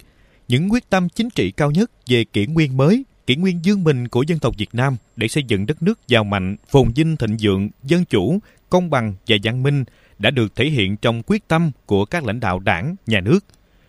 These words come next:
Để thực hiện mục tiêu đó, theo Tổng Bí thư Tô Lâm, khơi dậy mạnh mẽ tinh thần yêu nước, khát vọng cống hiến, ý chí tự chủ, tự tin, tự cường, tự hào dân tộc,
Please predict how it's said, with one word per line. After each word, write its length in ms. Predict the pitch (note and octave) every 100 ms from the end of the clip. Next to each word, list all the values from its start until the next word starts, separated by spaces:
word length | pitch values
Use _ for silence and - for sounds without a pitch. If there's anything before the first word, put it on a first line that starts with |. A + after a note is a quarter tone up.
| _ _ _ _
Để 100 | B2
thực 160 | D#3+ -
hiện 140 | A2+
mục 140 | A#2 -
tiêu 120 | A#2
đó, 280 | A2+ D3+ A3+ _ _ _ _ -
theo 360 | B2 A#2+ A#2+ -
Tổng 140 | A#2+
Bí 100 | E3+
thư 180 | G3+ D#3
Tô 140 | D#3+ D#3
Lâm, 280 | D#3 E3+ C3+ _ _ _
khơi 180 | - G3
dậy 180 | E3 G#2+
mạnh 260 | B2 A#2 B2
mẽ 240 | G#2 A#2+ F3
tinh 160 | F3+ E3
thần 200 | C3 G2
yêu 180 | C3
nước, 200 | C#3+ F#3+ B3 _
khát 240 | - F#3+ G#3 -
vọng 220 | A2+ F#2
cống 200 | - C#3+
hiến, 260 | E3 D#3 A3+ - _
ý 120 | A3+
chí 260 | F3 E3 G#3+ -
tự 180 | A2+
chủ, 360 | A2 A#2 G#2 A#2+ - -
tự 200 | B2 B2 -
tin, 260 | F#3+ F#3+ E3 _
tự 160 | A2 G#2+
cường, 340 | - B2 A2 F#2 -
tự 140 | A#2+
hào 200 | B2 B2+
dân 200 | A#2 E3
tộc, 200 | C#3+ A2